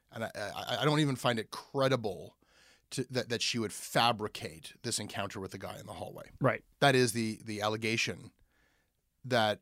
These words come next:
Speaker 1: Ezra Levant made. He seized
Speaker 2: Mm-hmm.
Speaker 1: upon this. Now, I think that she sounds a lot more professional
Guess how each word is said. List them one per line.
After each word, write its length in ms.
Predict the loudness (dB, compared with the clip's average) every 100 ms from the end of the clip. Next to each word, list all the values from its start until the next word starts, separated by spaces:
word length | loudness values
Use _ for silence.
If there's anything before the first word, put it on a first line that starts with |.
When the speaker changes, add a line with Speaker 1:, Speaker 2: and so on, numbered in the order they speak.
| -2
Speaker 1:
Ezra 320 | -2 0 0
Levant 340 | 2 2 2
made. 300 | 0 0 -2
He 160 | -4 -2
seized 540 | 0 2 4 4 4
Speaker 2:
Mm-hmm. 20 | 2
Speaker 1:
upon 320 | 0 -4 -4
this. 220 | -8 -4
Now, 160 | -2 -2 -6 -10 -2
I 100 | 0
think 180 | 0 0
that 100 | 0
she 120 | 0
sounds 420 | 2 4 4 2
a 60 | 2
lot 180 | 2
more 140 | 2 -2
professional 760 | -4 -2 -2 0 0 0 -2